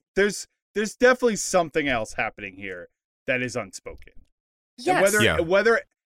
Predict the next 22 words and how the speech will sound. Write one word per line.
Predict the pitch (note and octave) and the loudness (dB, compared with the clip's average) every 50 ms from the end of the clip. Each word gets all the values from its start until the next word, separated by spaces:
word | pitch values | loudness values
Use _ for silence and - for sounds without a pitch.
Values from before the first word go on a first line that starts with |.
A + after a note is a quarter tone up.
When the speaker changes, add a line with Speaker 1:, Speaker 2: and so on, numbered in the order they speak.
| _ - | _ -6
Speaker 1:
and | E3 F#3 F#3 | -4 -2 0
whether | G3 A3+ A#3+ B3+ B3 A#3 | 2 4 6 6 6 6
that | G#3+ G#3+ G3+ G#3 | 6 4 2 4
is | G#3 G#3 G3+ E3+ | 2 2 0 -2
because | - - F#3 - - F#3 F3+ F3 E3 D#3+ | -4 -8 -10 -2 2 4 4 4 4 2
our | D3+ D#3+ E3 | 0 0 0
narrator | E3 D#3+ D#3 D#3+ D#3+ D#3+ D#3 D#3 D3 D3 C#3+ C#3 C3 - _ _ _ _ _ _ _ _ _ | 0 0 0 2 2 2 2 2 2 2 0 0 -2 -2 _ _ _ _ _ _ _ _ _
does | - C#3+ D3 - | 2 2 2 2
not | - D#3 D3 C3+ | 2 2 2 4
understand | C3+ C3 A#2+ A#2+ - - - C#3 B2 C3 C#3+ E3+ G3 G#3+ - - - _ _ _ _ _ _ _ _ _ _ _ _ | 2 0 0 -2 -4 -4 -2 0 0 0 0 0 -2 -6 -8 -12 -18 _ _ _ _ _ _ _ _ _ _ _ _
what | F3 G3 G#3 | -4 -4 -4
is | G#3 | -2
happening, | - G#3+ G#3+ G#3+ A#3+ A3 A3 A3 G#3+ G3 - | -2 -2 -2 -2 -2 -2 -4 -4 -6 -6 -4
or | D#3+ E3 | -2 0
because | E3 D#3+ - F#3 E3+ | 0 0 0 0 2
our | F3+ F3+ F3+ | 2 2 2
narrator | F3+ F3 F3 F3 E3+ E3 D#3+ | 2 2 2 2 2 0 -2
just | D3 D3 D3 - | -4 -6 -6 -8
simply | - - - D#3+ E3 D#3 D3+ C#3 - _ _ _ _ _ | -8 -6 -4 -2 -2 -2 -2 -4 -10 _ _ _ _ _
cannot | - F3+ F3 F3 E3 D#3 - | -4 -2 0 0 -2 -2 -2
say | - - - - E3 E3 D#3+ | -6 -6 -2 0 2 2 2
it | D#3 C#3+ B2+ | 2 0 -2